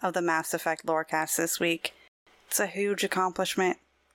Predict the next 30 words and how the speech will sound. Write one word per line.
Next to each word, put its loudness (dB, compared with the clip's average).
and 2
I 2
am 4
so 2
proud 2
of -2
you. 2
And 2
just 0
like -2
with 0
all 2
of -2
our 2
previous 0
episodes, 0
we'll 2
assume 2
you 4
have 0
some 0
background 2
knowledge 2
of -2
the -2
game 2
and -2
character 0
in 2
question, 0